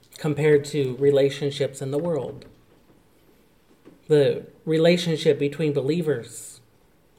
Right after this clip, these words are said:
always involves a third person. It always involves God. After all, the Lord is omnipresent, meaning he is present everywhere, so that wherever we are, he is.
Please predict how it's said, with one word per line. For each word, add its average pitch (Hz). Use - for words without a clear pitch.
always 160
involves 135
a 127
third 127
person. -
It 143
always 147
involves 127
God. 117
After 143
all, 143
the 147
Lord 147
is 139
omnipresent, 131
meaning 165
he 151
is 139
present 151
everywhere, 151
so 196
that 185
wherever 190
we 175
are, 160
he 170
is. -